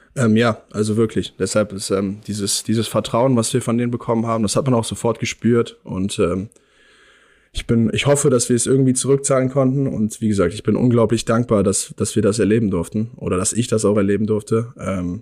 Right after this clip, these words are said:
und ja, das war ein Riesenerlebnis. Mein Körper hat's auf jeden Fall gemerkt.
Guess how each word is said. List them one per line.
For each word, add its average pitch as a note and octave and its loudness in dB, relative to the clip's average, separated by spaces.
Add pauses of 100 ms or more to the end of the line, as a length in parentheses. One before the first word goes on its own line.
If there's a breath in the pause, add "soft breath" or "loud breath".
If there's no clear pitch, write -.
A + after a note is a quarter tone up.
und F2+ -8 (640 soft breath)
ja, A2 2
das - -6
war - 4
ein A2+ 4
Riesenerlebnis. B2 2
Mein G2 -2
Körper A2 0
hat's G#2+ -2
auf A2+ 2
jeden B2 2
Fall A#2 0
gemerkt. G#2+ 0